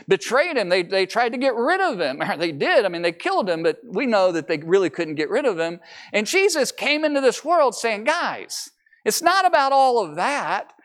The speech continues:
What matters is a heart for God." And so Jesus is speaking. He's challenging us to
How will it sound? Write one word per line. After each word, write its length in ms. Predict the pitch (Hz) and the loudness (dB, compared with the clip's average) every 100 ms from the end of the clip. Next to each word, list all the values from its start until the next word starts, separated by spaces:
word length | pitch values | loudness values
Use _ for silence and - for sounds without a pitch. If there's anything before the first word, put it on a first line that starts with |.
| _ _ _ _ _ | _ _ _ _ _
What 180 | 190 233 | 0 2
matters 500 | 240 311 370 302 196 | 2 0 0 0 -2
is 120 | 202 | -2
a 80 | 190 | -2
heart 560 | 170 - 285 339 277 214 - _ | -2 -4 0 2 2 -4 -12 _
for 160 | 220 220 | -2 -2
God." 640 | 208 269 262 165 123 - _ _ - | 0 -2 -2 -4 -8 -12 _ _ -4
And 80 | 190 | 2
so 140 | 214 | 2
Jesus 560 | - 339 370 277 240 208 | 2 2 2 0 -2 -2
is 140 | 185 | -2
speaking. 480 | - - 311 247 190 | -4 -4 -4 -2 -2
He's 180 | 175 - | -2 -4
challenging 840 | - 285 370 370 226 160 175 165 | -4 0 2 0 -2 -4 -6 0
us 220 | 170 170 | 0 0
to 200 | - 131 | -2 -4